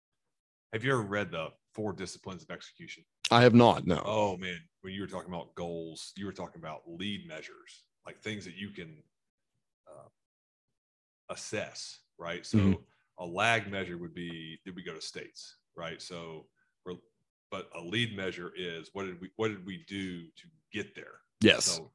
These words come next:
Speaker 1: shots on goal, the things you were talking about. Do you track those? Do you use Hudl to track those? Do you have, like, a
Speaker 2: It,
Speaker 1: statistician? How do you,
Speaker 2: it's a
Speaker 1: how do
Speaker 2: bit
Speaker 1: you
Speaker 2: of both. So we have 'em set in the beginning of the year. So, like, I, they're posted in the locker room. We have,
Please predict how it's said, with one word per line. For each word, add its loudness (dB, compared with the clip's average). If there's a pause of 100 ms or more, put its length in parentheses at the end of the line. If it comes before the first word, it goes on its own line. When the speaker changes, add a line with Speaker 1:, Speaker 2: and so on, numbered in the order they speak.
Speaker 1:
shots -2
on -10
goal, -8
the -20
things -14
you -16
were -20
talking -16
about. -18 (1300)
Do -8
you -6
track -2
those? -2
Do -12
you -2
use -6
Hudl -2
to -4
track -6
those? -2 (120)
Do -6
you -2
have, 4
like, -6
a 8
Speaker 2:
It, 8
Speaker 1:
statistician? -2
How -4
do -6
you, -6
Speaker 2:
it's 12
a 12
Speaker 1:
how 12
do -
Speaker 2:
bit 12
Speaker 1:
you 12
Speaker 2:
of 8
both. 12
So 12
we 12
have 12
'em 10
set 8
in 6
the 4
beginning 2
of -2
the -2
year. 2
So, 10
like, 8 (120)
I, 10 (100)
they're 12
posted 6
in 2
the 2
locker 6
room. -4
We 4
have, 8